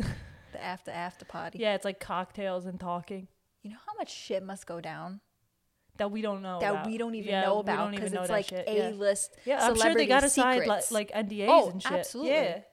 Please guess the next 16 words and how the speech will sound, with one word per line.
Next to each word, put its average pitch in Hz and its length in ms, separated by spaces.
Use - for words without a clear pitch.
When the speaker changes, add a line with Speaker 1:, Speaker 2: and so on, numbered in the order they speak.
Speaker 1:
For 247 180
sure. 214 360
And, 214 140
like, 208 220
whatever, 220 280
they 208 120
probably 254 180
don't 233 160
even 220 120
have 220 100
their 196 100
phones. 208 480
Like, 175 160
something's 208 600
definitely 170 580
occurs. - 500